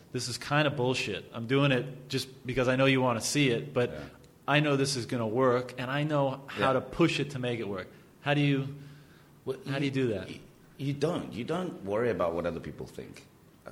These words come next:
Speaker 2: it
Speaker 1: When you're
Speaker 2: doesn't
Speaker 1: fundraising, no? Like,
Speaker 2: Even if
Speaker 1: stand
Speaker 2: you
Speaker 1: in front of people,
Speaker 2: if
Speaker 1: "Give
Speaker 2: you
Speaker 1: me money"?
Speaker 2: even if you're fundraising, if you're trying to bullshit them, they'll see it.
Speaker 1: Right.
Speaker 2: Or at least that's my belief. I mean, you, you've just gotta give your own genuine take on it.
Speaker 1: Yeah.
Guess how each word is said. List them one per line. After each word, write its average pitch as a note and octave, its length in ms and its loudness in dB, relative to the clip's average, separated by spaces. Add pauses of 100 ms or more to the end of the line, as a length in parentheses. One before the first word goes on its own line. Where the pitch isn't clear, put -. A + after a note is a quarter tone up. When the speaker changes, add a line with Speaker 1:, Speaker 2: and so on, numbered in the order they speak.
Speaker 2:
it A2+ 60 -6
Speaker 1:
When B2 80 -2
you're D3+ 120 -2
Speaker 2:
doesn't C#3 120 -6
Speaker 1:
fundraising, F3+ 520 2
no? F3+ 260 -4
Like, E3+ 320 -6
Speaker 2:
Even G#3 240 2
if G3+ 60 2
Speaker 1:
stand E3+ 180 6
Speaker 2:
you E3 60 2
Speaker 1:
in - 40 0
front E3+ 180 6
of D#3+ 80 6
people, F#3 300 4
Speaker 2:
if G#3 60 6
Speaker 1:
"Give D#3+ 120 6
Speaker 2:
you E3 60 2
Speaker 1:
me E3 40 0
money"? E3+ 160 0
Speaker 2:
even C4 140 6
if A#3+ 60 6
you're A3 120 0
fundraising, C#3 580 2
if A#2 100 -2
you're D3+ 120 -2
trying A3 300 0
to F#3+ 60 0
bullshit C3 560 0
them, D#2+ 320 -4 (360)
they'll G3 180 4
see F#3 260 2
it. - 220 -6 (120)
Speaker 1:
Right. A#2 120 0
Speaker 2:
Or D3 60 6
at C#3 80 2
least G#3 160 2
that's C#3 200 2
my A2 180 0
belief. D#2 540 -4
I - 40 -4
mean, G3+ 160 0
you, G3 240 -2 (320)
you've F#3 140 -4
just - 260 -2
gotta F#3 200 2
give D3 300 -4
your C#3+ 300 -2
own C#3 300 -2
genuine A#2 440 0
take G#2+ 280 -2
on E2 120 -6
it. - 60 -12 (180)
Speaker 1:
Yeah. F2+ 120 -10